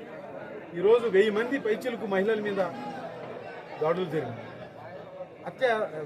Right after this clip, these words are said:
అత్యాచారాలు జరిగినాయి, హత్యలు జరిగినాయి. కానీ ఎక్కడైనా కేసు ఉందని, ఎక్కడైనా తప్పు చేస్తున్న వాళ్ళని, నిందితుల్ని అరెస్ట్ చేశారని లేదు. ఎందుకంటే ఇది రాక్షస పరిపాలన, నిరంకుశ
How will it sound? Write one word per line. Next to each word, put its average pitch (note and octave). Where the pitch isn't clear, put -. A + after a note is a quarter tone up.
అత్యాచారాలు A#3+
జరిగినాయి, F3
హత్యలు C#4+
జరిగినాయి. G#3
కానీ G#3+
ఎక్కడైనా G#3
కేసు G3+
ఉందని, A3
ఎక్కడైనా C#4
తప్పు G3+
చేస్తున్న B3
వాళ్ళని, A#3
నిందితుల్ని A#3
అరెస్ట్ F#3
చేశారని A#3+
లేదు. G3+
ఎందుకంటే A#3+
ఇది F#3+
రాక్షస F3+
పరిపాలన, D3
నిరంకుశ A3